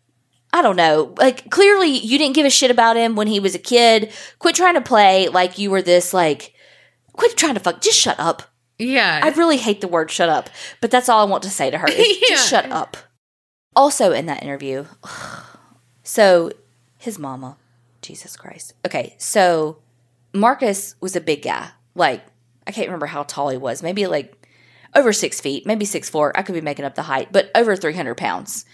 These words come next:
Speaker 1: He's a, a big guy. And she talked about how growing up, he didn't get into a lot of trouble. Like, he wasn't one of the ones that, like, went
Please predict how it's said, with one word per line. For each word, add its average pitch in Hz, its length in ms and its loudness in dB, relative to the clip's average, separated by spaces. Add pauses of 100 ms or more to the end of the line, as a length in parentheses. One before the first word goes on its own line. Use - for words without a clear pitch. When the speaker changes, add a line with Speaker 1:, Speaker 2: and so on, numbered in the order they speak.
(240)
Speaker 1:
He's 262 160 -2
a, 208 100 0 (160)
a - 60 0
big 180 200 -2
guy. 139 300 -2 (500)
And 220 80 -2
she 233 120 0
talked 226 280 2
about 185 500 2
how 165 640 0 (420)
growing 185 320 2
up, 180 260 2
he 254 140 -4
didn't 240 140 0
get 214 120 0
into 170 520 -4
a - 60 -6
lot 151 160 -4
of 143 60 -10
trouble. 220 440 2
Like, 185 180 2
he 214 100 -6
wasn't 190 480 0 (420)
one 196 140 2
of 190 60 0
the 185 80 0
ones 175 400 0
that, 170 140 -4
like, 143 400 -4 (560)
went 185 600 0